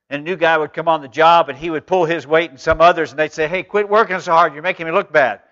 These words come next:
"Well, why don't you work alongside him and get this thing done?" God calls us to be servants of His,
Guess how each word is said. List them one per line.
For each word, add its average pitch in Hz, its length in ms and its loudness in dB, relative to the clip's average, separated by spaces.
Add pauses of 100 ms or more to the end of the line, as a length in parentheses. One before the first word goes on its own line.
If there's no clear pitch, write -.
(180)
"Well, 151 120 -6
why 180 100 6
don't 180 140 -2
you 170 100 -2
work 185 260 4
alongside 185 440 4
him 233 100 -2
and 165 120 -4
get 180 160 0
this 170 160 -4
thing 165 240 -2
done?" 214 340 0 (3000)
God 147 320 2
calls 160 380 4
us 147 200 2 (100)
to 131 60 -20
be 131 380 -12 (100)
servants 160 640 -2
of 131 200 -14
His, 110 600 -8